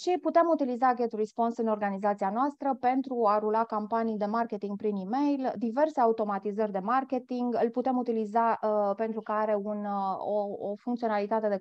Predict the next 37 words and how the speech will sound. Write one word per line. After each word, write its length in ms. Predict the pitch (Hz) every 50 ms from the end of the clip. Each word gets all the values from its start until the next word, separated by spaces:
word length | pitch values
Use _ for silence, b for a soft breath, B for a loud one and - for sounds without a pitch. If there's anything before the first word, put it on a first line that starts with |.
| _
uh, 440 | - 196 208 202 196 190 190 190 190
constructor 520 | 190 - 208 208 208 - 254 220 - 220 196
de 120 | 190 190
website-uri 560 | 190 247 254 254 - - 233 233 226 226 226 220
și 120 | - 214
pagini 580 | 208 226 220 202 190 180 190 196 208 233 233 - - - 208 202 214 202 165
web 240 | 208 254 262 262 247
și 160 | - - 233
multe 280 | 214 214 214 208 208
altele. 520 | 190 175 180 190 - 254 269 302 349 392 _ b b b b b b b b b b b b b b -
Prin 200 | - 320 320 302
urmare, 420 | 294 277 269 277 294 302 302 294
putem 300 | 247 254 247 277 285 294
utiliza 440 | 285 247 262 233 233 226 247 233 233
GetResponse 680 | 226 226 220 226 214 208 202 - - 220 214 214 220 -
prin 220 | - 202 202 190 190
Textu 400 | 190 220 240 240 - - 277 254
pentru 300 | - 247 247 254 262 247
a 60 | 233
implementa 420 | 233 233 233 226 226 214 226 262 285
campanii 420 | - 240 233 226 226 226 226 220
de 100 | 202 202
marketing 840 | 196 190 190 202 214 - - 208 202 - 214 208 208 202 202 190 190
prin 200 | - - 208 202
e-mail, 440 | 202 196 190 185 175 196 254 302 339 311
prin 180 | - 247 240
care 200 | 240 262 254 247
organizația 600 | 254 240 214 226 214 214 214 240 240 233 233 214
noastră 380 | 208 214 208 208 214 _ - 208
să-și 380 | 202 - - 277 294 285 - -
țină 220 | - 277 262 262 247
aproape 480 | 220 220 - 226 220 220 220 220 208
susținătorii 840 | 208 208 - 277 269 - 269 262 254 262 254 220 202 196 196 214 226
sau 180 | 226 - 202 202
să-și 300 | 202 - 208 202 202 208
lărgească 500 | 196 185 185 190 214 247 262 - - 294
audiența. 840 | 269 233 202 208 226 208 214 190 185 175 175 180 - - 214 240